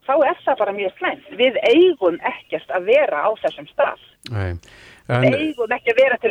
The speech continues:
Speaker 1: umræðu sem mögulegt eitt landa á þessu gráa lista.
Speaker 2: Nei, eh, lönd sem eru á þessum lista eru Íran, Pakistan, Afganistan, Jemen, Írak og Úganda.
Speaker 1: Já,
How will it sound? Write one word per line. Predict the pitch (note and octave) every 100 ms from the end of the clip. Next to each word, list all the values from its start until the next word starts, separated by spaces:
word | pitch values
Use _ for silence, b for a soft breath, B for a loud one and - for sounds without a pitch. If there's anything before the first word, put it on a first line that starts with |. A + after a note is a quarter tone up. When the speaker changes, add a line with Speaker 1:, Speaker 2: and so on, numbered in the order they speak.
| A3
Speaker 1:
umræðu | C#4 C#4+ A3 G3
sem | - G#3+
mögulegt | G#3+ B3 A3+ G3+ -
eitt | A3 - -
landa | A3+ A3+ -
á | F#3+ G#3+
þessu | F#3+ G3+ F#3+
gráa | G#3 G#3 F#3
lista. | F#3 F3 - -
Speaker 2:
Nei, | - A2 G2
eh, | G2+ A#2 G2+
lönd | C3 C3 C#3+
sem | - C#3+
eru | D3
á | C#3+
þessum | B2+ C3
lista | D3+ - C3+
eru | B2+ B2+
Íran, | C#3 C#3+ C#3+ G#2 E2+ -
Pakistan, | B2+ C#3 C#3+ - C#3 C3+ A#2
Afganistan, | A#2 B2+ - B2 A2+ G#2+ G2
Jemen, | A2+ C#3 D#3 E3 C3+
Írak | B2+ D3 D3 C#3+ -
og | B2+ C3+
Úganda. | C3 C#3+ F#3+ C#3+ D#2 b b b b _ _ _ -
Speaker 1:
Já, | G#3